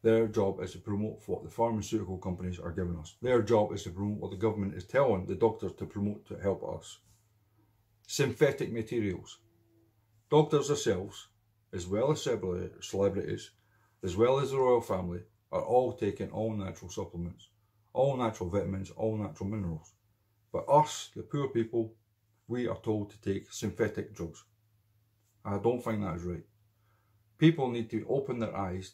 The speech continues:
to other finds, uh, forms of medicine. And this is why myself, my family, and this whole array of people are out there now promoting these natural, healthy vitamins, supplements from Coral Club.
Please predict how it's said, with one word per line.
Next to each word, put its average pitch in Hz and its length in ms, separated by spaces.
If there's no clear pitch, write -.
to 101 120
other 101 300
finds, 92 420
uh, 95 200
forms 101 320
of 92 80
medicine. 98 380
And 101 160
this 117 200
is 101 140
why 95 320
myself, 110 640
my 87 80
family, 95 500
and 92 260
this 92 160
whole 127 460
array 98 260
of 92 160
people 95 320
are 92 280
out 117 120
there 98 260
now 98 240
promoting 107 540
these 104 440
natural, 107 680
healthy 113 560
vitamins, 101 580
supplements 92 720
from 90 180
Coral 95 280
Club. 87 220